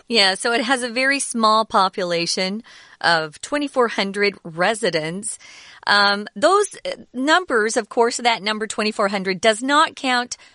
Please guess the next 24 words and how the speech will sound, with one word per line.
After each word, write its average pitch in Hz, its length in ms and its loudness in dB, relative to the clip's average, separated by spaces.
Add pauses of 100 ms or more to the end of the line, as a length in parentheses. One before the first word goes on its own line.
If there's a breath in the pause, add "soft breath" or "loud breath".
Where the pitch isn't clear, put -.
(160 soft breath)
tourists. - 720 -2 (300 loud breath)
So 220 160 0
those 247 260 -2
are 247 60 0
just 220 260 -2
the 196 100 -2
people 196 360 -4
who 196 140 -2
live 175 280 0
there. 156 360 -2 (460 loud breath)
So 214 280 2
we're 269 140 -6
gonna 302 160 0
talk 285 280 0
more 277 300 0
about 254 460 2
the 185 160 -4
northernmost 247 1200 0 (160)
town 233 340 -2
on 190 140 -4
Earth, 202 300 -6
guys. 185 320 0
But 190 140 -14
first, 220 480 -2